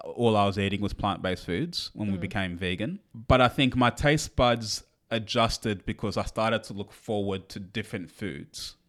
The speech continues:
Speaker 1: Like I was just telling you off air, like, if you asked me six years ago, you know, if we went out to a restaurant and I had the option of getting, like, let's say a beef patty burger with cheese and mayo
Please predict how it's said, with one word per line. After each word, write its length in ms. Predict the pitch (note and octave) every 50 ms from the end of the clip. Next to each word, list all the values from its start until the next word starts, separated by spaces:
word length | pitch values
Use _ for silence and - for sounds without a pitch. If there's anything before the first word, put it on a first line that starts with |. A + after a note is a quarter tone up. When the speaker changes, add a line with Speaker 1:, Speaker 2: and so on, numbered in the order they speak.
| _ _ _ _ _ _ _ _ _ _ _ -
Speaker 1:
Like 180 | A#2+ A2+ G#2
I 60 | A#2 G#2+
was 100 | G#2 G#2
just 160 | B2 A2+ -
telling 280 | - A#2+ A2+ A2 G#2+
you 140 | G#2 G#2 G2+
off 220 | F#2+ G2+ G2+ - -
air, 240 | G#2 G#2 G#2 G#2
like, 460 | G2+ G2 F#2+ F#2 F2+ F#2 - - - - _ _ _ _ _ _ _ _ _ -
if 160 | C3 B2 -
you 160 | D#3 D3+ C#3
asked 300 | B2+ C3 C3 B2 - -
me 160 | C3+ A#2 A2+
six 380 | - - - B2+ A2+ - - -
years 260 | G#2 G#2 G#2+ G#2+ G2+
ago, 600 | G#2 F#2 E2+ G2 F2+ F2 E2+ E2 F2 F2+ G#2+ C#3 D3 _ _ _
you 160 | - - A2 G#2
know, 120 | G#2 G2+
if 100 | G2+ -
we 60 | - A2+
went 180 | A2 A2 G#2+
out 200 | G#2+ G2+ F#2+ -
to 120 | - A2 G2+
a 60 | F#2
restaurant 560 | F#2 G2 G2 G2 - - - G2 F#2 F2 C2
and 100 | F2+ G2
I 80 | F#2 F2
had 240 | G#2 G2+ G2 F2
the 80 | - -
option 360 | - F#2 G2 - - G#2 G2+ F#2
of 100 | E2+ -
getting, 280 | G#2 F#2+ F#2 F2+ F#2
like, 480 | F2 E2+ E2+ E2+ E2 D2+ - - - - - - _ _ _ _ _ _ _ _ -
let's 160 | - G#2 F#2+ -
say 400 | - - D#2+ D#2+ E2 E2 D#2 - -
a 80 | F2+ F2
beef 400 | F2+ - - G#2+ G2 - - -
patty 300 | - G#2 F#2 F2 F2+ F2
burger 680 | D#2+ F#2+ F2+ E2+ E2+ E2+ D#2+ F2 E2 D#2+ D#2+ E2+ F2+ - _ _ _ _ _ _ _ _ _ _ _ _ _
with 200 | - F#2 E2+ D#2
cheese 320 | - - G2+ F#2 F2 E2+ F2
and 120 | F2 E2 D#2+
mayo 420 | D#2 D#2 C2+ A#1+ - - C#3+